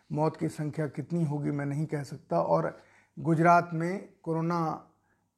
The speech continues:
से पीड़ित लोगों की संख्या बढ़ती जा रही है। आगरा के मेयर ने ये कहा, आगरा विश्व प्रसिद्ध, अ, ताजमहल का शहर है, उनके मेयर ने कहा कि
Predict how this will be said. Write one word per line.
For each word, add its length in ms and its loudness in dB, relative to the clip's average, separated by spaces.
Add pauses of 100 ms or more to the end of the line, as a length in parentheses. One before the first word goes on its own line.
से 180 -6
पीड़ित 400 -2
लोगों 320 0
की 120 -2
संख्या 420 -4
बढ़ती 420 0
जा 160 -2
रही 220 -8
है। 160 -18 (1700)
आगरा 320 8
के 140 0
मेयर 280 2
ने 120 -2
ये 160 -2
कहा, 280 -6
आगरा 720 -4
विश्व 300 -6
प्रसिद्ध, 480 -6
अ, 1080 -14
ताजमहल 600 2
का 160 -2
शहर 380 -6
है, 200 -8 (1080)
उनके 320 6
मेयर 260 6
ने 200 0
कहा 400 0
कि 220 -6